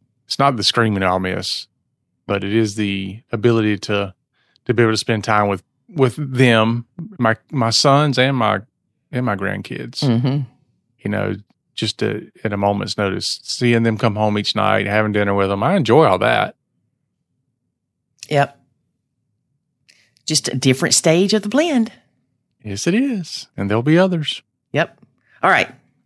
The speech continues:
Speaker 2: Enough of that. Our guest today is stepmom Jacqueline.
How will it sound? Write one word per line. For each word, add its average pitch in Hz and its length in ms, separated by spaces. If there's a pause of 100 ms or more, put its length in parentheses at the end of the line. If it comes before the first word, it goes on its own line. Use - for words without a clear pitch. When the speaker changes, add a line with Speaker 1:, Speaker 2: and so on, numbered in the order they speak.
Speaker 2:
Enough 165 220
of 139 60
that. - 320 (1000)
Our 127 80
guest 139 360
today 127 440 (1040)
is 120 1200 (800)
stepmom 113 540
Jacqueline. 247 440